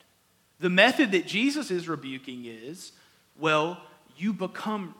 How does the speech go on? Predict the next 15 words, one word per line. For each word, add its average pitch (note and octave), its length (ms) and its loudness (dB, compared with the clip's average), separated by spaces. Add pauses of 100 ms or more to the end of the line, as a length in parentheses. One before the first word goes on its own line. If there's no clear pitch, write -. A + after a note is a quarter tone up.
righteous D#3 680 -2
by C#3 400 0
doing F3 500 -6
all D3 340 0
the C#3+ 220 -8
external D3+ 600 -10
things C#3 640 -8
and C#3 260 -10 (260)
hoping E3 560 -4
that C#3+ 240 0
it B2+ 200 -10
works D3+ 380 -6
its B2+ 200 -14
way B2 480 -12 (960)
in. C3 220 -8